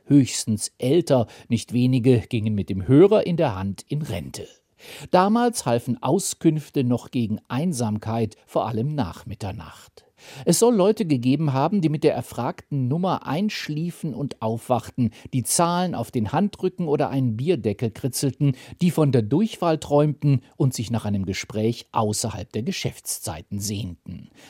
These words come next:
Eine seelische Erschütterung, die inzwischen selten geworden ist, denn WhatsApp und Instagram funktionieren nur als Kommunikationsmittel,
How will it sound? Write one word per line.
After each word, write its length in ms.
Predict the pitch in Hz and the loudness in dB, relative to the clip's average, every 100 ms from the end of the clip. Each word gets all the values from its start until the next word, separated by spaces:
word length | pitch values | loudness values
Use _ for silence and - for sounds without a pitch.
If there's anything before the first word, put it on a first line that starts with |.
| - | -6
Eine 400 | 135 135 127 113 | 0 4 4 4
seelische 720 | 101 107 175 208 190 - 147 | 2 2 2 0 -2 0 -2
Erschütterung, 760 | - - - 214 - 120 151 143 - - | -2 -2 0 0 2 4 4 2 -6 -4
die 100 | 170 | -4
inzwischen 400 | 170 - - 160 | -2 -4 -2 -4
selten 420 | 120 92 95 104 | -2 -4 -4 -4
geworden 440 | 101 90 98 95 | -2 -2 -4 -2
ist, 320 | 123 117 - - - | 0 0 -2 -10 -4
denn 160 | 110 98 | -2 0
WhatsApp 480 | 90 - - 190 - | -2 -6 -4 -2 -2
und 160 | 104 | -2
Instagram 640 | - 170 - 135 127 123 123 - | -2 -4 -2 0 2 2 0 -4
funktionieren 720 | - 156 - 196 135 120 127 | -2 -2 0 0 2 2 0
nur 260 | 113 110 85 | 2 2 2
als 220 | 101 - | -2 -4
Kommunikationsmittel, 1300 | - 104 104 - 104 - 156 156 - 131 120 110 | -2 -2 -2 -2 -4 0 2 2 0 -2 2 2